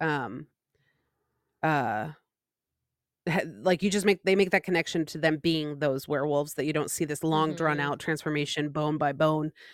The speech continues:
Speaker 1: flesh by flesh,
Speaker 2: Right.
Speaker 1: but, so that I kinda miss, you know, seeing. Um, I will say, what about,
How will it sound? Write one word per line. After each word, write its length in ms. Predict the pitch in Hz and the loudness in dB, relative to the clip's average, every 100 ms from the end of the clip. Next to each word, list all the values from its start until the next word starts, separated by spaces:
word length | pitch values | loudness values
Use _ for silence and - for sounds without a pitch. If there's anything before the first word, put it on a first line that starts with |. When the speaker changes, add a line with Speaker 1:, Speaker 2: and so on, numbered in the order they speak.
| - | -20
Speaker 1:
flesh 280 | - 165 151 | 0 2 2
by 120 | - | -4
flesh, 380 | - 165 131 - | -4 0 0 2
Speaker 2:
Right. 40 | - | 6
Speaker 1:
but, 220 | 175 156 - - - - - - | 8 6 -2 -20 -20 -20 -20 -14
so 380 | 190 226 214 196 | -2 4 6 6
that 300 | 170 214 330 | 6 8 8
I 80 | 311 | 6
kinda 200 | 214 160 | 4 2
miss, 400 | 156 - - - _ - | 2 0 -8 -12 _ -6
you 100 | 175 | -2
know, 360 | 156 147 143 - | -2 -2 -4 -8
seeing. 540 | - 240 214 196 190 - - _ - | -4 2 4 4 2 -4 -20 _ 4
Um, 280 | 180 175 170 | 8 8 6
I 100 | - | 4
will 100 | 180 | 2
say, 300 | 185 - 170 165 | 2 2 4 2
what 280 | - 170 | 0 0
about, 280 | 175 160 151 | 4 4 2